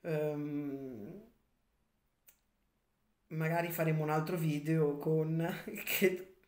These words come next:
che decisione prenderò in, riguardo al problema che mi affligge, però le carte da questo, a questa domanda mi hanno risposto in questo modo. Questa persona vuole ritornare ad avere ciò che era suo.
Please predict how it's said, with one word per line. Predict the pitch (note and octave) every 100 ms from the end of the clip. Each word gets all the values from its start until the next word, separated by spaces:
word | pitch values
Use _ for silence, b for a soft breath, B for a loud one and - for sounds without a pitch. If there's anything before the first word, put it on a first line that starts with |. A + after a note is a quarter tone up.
| -
che | F3+
decisione | E3 D#3+ F3+ E3+ E3+ F3+ E3+
prenderò | E3 D#3+ D#3+ D#3 D3 D3 - - _
in, | E3+ E3 D#3+ D#3+ D#3+ E3+ - - -
riguardo | E3 E3 D#3+ C3 D3+ D3 D3 C3
al | C#3+ D#3+ E3+ -
problema | D#3+ D3+ D3+ D3
che | D3
mi | D3+
affligge, | D3 - D#3 D3 C#3+ D3 C#3+ D#3+ -
però | D#3+ D#3+ D#3+ B B B B B B B F#3
le | F3+ F3
carte | F3+ E3 D#3+ E3
da | E3
questo, | E3 D#3+ - D#3+ E3 D#3+ D#3
a | F3 D#3+
questa | F#3 F3+ F3
domanda | E3+ D#3+ D#3+ D#3+
mi | D#3+
hanno | D3+ D3
risposto | D3+ - D3+ D3+ D#3+
in |
questo | D#3 D#3 D#3+
modo. | D#3 D3 D3+
Questa | D#3+ D#3+
persona | D#3+ E3 - E3 E3 E3+
vuole | D3+ D3+ C#3+ D3 D3 C#3+ B B B -
ritornare | E3+ F3+ F3+ F#3 F3+ E3+ D#3+ D#3 D#3 D#3+ D#3+ D#3+ D#3 -
ad | D3+ D3 D3 C#3+
avere | D#3 E3 E3 E3 E3
ciò | D#3+ D3+
che | D3+
era | C3+
suo. | C3 - B2 G#2+